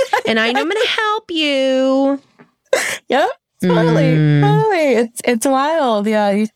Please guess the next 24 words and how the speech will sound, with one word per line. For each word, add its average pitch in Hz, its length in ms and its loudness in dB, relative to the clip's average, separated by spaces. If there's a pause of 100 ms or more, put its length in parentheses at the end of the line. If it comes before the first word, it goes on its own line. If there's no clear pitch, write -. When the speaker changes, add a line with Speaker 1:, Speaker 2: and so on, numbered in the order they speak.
Speaker 1:
just, 202 240 -2
you 214 120 2
learn 240 160 0
a 240 60 0
lot 226 200 0
about 202 280 -4
people. - 480 -4
So 175 540 -2
Speaker 2:
Yeah. 175 520 0
Speaker 1:
yeah, 185 400 -2
I'm 202 100 -2
like 202 220 -2
a 180 60 -2
walking 202 400 -2
anthropologist. 175 880 -4
I - 20 -4
think 190 220 -2
so 208 120 -2
many, 180 220 2
like, 180 240 0
<laughs> - 320 -10
folks 254 240 -2
that 254 100 0
are 220 160 0